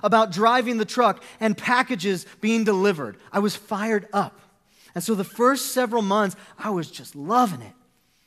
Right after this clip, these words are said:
But then over the course of time, I lost my passion, and I lost my zeal, and I lost my desire to deliver these packages. And so what once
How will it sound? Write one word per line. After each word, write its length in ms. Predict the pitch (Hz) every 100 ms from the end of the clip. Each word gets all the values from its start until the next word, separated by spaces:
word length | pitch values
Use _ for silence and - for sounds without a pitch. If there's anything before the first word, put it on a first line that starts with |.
| _ _ _ _ -
But 140 | 160
then 160 | 233 226
over 200 | 233 226
the 100 | 208
course 320 | 214 208 -
of 120 | -
time, 480 | 202 214 175 123 120 _ -
I 60 | 170
lost 340 | 180 202 -
my 80 | 180
passion, 640 | - 190 196 - 160 - _
and 100 | 147
I 40 | 151
lost 340 | 165 175 -
my 140 | 151
zeal, 420 | 123 143 170 110 110 _ _ _ _ _ -
and 100 | 156
I 40 |
lost 300 | 170 190 190
my 120 | 202
desire 720 | 160 143 127 170 190 160 113 - _ _ _ _ _ _
to 80 | 139
deliver 360 | 147 160 165
these 200 | 131 123
packages. 720 | - 156 151 113 110 82 - - _ _ _ _ _ _ _ _ _ -
And 140 | 175
so 160 | 190 165
what 220 | 170 175
once 280 | 170 156